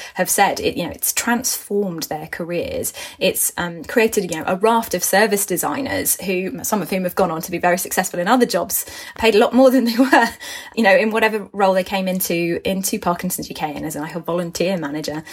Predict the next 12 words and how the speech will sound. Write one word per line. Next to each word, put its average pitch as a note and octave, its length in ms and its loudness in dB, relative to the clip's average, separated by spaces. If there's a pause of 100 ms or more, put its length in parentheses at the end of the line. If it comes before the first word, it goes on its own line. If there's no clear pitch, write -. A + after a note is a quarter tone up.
(380)
Um, G3 380 2 (280)
and A#3 320 6
yeah, A3+ 220 6
it, - 260 2
it's - 200 4
really A#3+ 100 4
shifted A3+ 460 2
the G3 80 2
internal F#3 360 0
culture - 420 0
again, D#3+ 420 -2
because - 420 -2